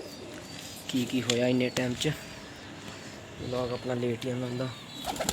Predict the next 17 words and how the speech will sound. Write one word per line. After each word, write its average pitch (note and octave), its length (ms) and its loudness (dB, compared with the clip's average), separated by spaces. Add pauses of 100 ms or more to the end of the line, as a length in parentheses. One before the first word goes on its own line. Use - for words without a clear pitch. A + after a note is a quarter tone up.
(880)
ਇੱਧਰ - 180 4
ਪਹਿਲਾਂ D3+ 260 6
ਤਾਂ C#3+ 120 4
ਬੱਚਾ C3 260 4
ਚੈੱਕ D3+ 200 8
ਕਰ D3+ 160 6
ਲਓ, E3+ 120 12
ਚੱਕੇ - 880 6
ਇਹ। F#3 180 10 (720)
ਇੱਧਰ - 160 10
ਆ - 100 8
ਕਬੂਤਰੀ - 360 12
ਨੇ - 120 12
ਆਂਡੇ - 200 8
ਧਰ - 160 6
ਲਏ C#3 160 4
ਸੀਗੇ। D3 240 10